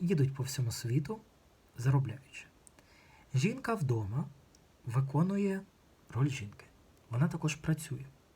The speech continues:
Але ці гроші їй платить не держава, не роботодавець, а чоловік. Чоловік, який паралельно і є її роботодавець. Вона виховує дітей,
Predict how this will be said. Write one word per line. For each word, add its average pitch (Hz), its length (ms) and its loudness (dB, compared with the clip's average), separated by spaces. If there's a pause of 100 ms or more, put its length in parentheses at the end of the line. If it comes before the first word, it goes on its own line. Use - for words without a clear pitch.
(1000)
Але 139 300 6
ці 139 180 2
гроші 135 460 2 (340)
їй 139 80 -2
платить 135 380 0
не 120 100 0
держава, 113 480 -2 (440)
не 117 80 0
роботодавець, 131 680 -2 (320)
а - 80 -4
чоловік. 139 560 2 (840)
Чоловік, - 340 -2
який 147 220 2
паралельно 139 720 2
і 131 80 -2
є 127 140 0
її 127 160 2
роботодавець. 127 580 -6
Вона 185 160 2
виховує 151 440 2
дітей, 143 340 -2